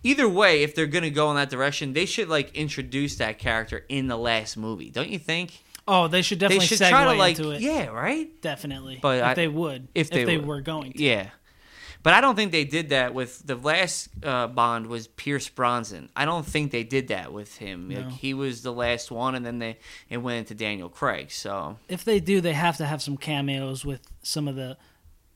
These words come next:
Speaker 2: older Bonds and, well, which one's the best in your opinion?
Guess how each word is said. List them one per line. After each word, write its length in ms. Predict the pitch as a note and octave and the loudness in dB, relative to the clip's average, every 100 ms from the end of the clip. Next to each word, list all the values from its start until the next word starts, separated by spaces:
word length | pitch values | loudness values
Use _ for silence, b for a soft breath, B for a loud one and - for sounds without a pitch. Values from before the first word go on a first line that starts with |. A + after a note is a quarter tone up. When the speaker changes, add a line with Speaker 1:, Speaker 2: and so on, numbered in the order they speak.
| - | -6
Speaker 2:
older 360 | D#3 C#3+ C#3+ | -4 -2 -4
Bonds 480 | B2 C3+ C3 C3+ C3 | -4 -6 -6 -6 -6
and, 200 | B2+ B2 - _ | -8 -12 -16 _
well, 240 | - F3+ E3+ | -4 -2 -2
which 220 | F#3 F#3+ A3 | -2 0 2
one's 160 | G3+ | 0
the 100 | D#3+ | -2
best 340 | C#3+ F3+ D3 - | 0 0 0 -2
in 60 | D3 | -2
your 100 | D#3+ | -2
opinion? 420 | C#3+ C3+ C3 | -4 -6 -6